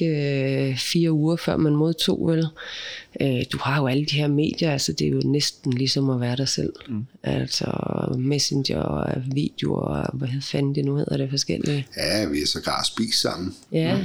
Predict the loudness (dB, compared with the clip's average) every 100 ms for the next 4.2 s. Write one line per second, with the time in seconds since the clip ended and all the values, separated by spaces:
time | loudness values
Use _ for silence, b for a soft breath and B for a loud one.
0 | -2 -2 -2 0 0 0 -2 0 2 2
1 | 2 2 2 2 2 2 0 0 0 -2
2 | 0 0 -2 -8 -6 -4 -2 0 0 0
3 | 0 -2 -2 -2 -2 0 2 2 2 0
4 | -2 -4